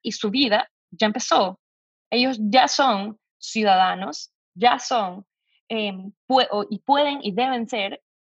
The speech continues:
participantes que pueden contribuir a la sociedad y ya tienen una vida personal. Entonces, para que la educación del siglo veintiuno, em, exista y funcione, tenemos que parar de pensar que es dizque,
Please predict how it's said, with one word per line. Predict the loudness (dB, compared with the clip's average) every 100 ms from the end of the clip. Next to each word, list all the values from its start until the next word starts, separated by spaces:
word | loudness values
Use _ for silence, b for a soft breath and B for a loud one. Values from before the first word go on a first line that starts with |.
| _ _ _ 2
participantes | 2 -2 -4 0 0 0 -6
que | -6
pueden | -6 -6
contribuir | -4 -4 -2 -2 0 0 0 0
a | 0
la | 0
sociedad | -2 -4 4 4 4
y | 0
ya | 0 0
tienen | -2 -4 -4
una | -2 -2
vida | -2 -4
personal. | -4 -6 -8 -6 -6 -8 _ b _ _
Entonces, | -2 0 0 0 -2 -4 b b b _ _ _ _ _
para | 2 4 2
que | 2
la | 0
educación | 0 -2 -4
del | -4
siglo | -2 -2 -2
veintiuno, | -4 -4 -4 -4 -4 -4 -6 _ _ _ _ -4
em, | -2 -2 -4 -8 -8 -8 -10 -14 _ _ _ _ -20 -8
exista | -4 -4 -4 0 0 2 4 4
y | 2
funcione, | -6 -6 -6 -4 0 0 0
tenemos | -2 -4 -6
que | -6
parar | -2 2 2
de | 0
pensar | -4 -6 -2 -2
que | 0
es | -4
dizque, | -4 -2